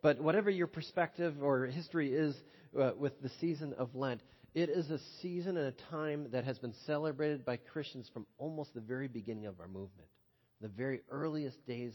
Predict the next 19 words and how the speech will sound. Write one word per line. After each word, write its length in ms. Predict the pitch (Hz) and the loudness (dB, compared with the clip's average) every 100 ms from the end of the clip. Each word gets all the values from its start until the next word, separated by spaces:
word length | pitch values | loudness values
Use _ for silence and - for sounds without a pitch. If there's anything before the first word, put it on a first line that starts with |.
| - | -10
of 100 | 107 98 | -12 -10
the 60 | 101 - | -14 -10
church. 380 | 110 92 - - _ _ - - | -10 -10 -20 -20 _ _ -20 -4
And 100 | 127 | -2
it's 100 | 127 | 0
also, 360 | - 220 185 - | 4 4 4 0
it's 160 | 156 - | -6 0
also 300 | 170 208 180 | 0 0 0
reflected 640 | 156 - 165 156 165 139 - _ _ | -2 0 0 2 0 -2 -8 _ _
in 260 | - 160 143 | 2 2 4
the 80 | 139 | 0
Jewish 420 | 113 170 220 - - | 0 4 4 4 0
calendar 480 | 143 127 127 131 127 | 2 2 4 2 2
when 360 | 127 147 139 - - _ - | 2 2 2 -6 -20 _ -6
the 100 | 135 | -6
Jewish 360 | 120 185 226 - | 2 4 4 4
people 300 | 165 156 143 | 2 4 4
would, 280 | 135 143 147 - | 6 4 4 -6
uh, 300 | 113 117 117 | 0 2 0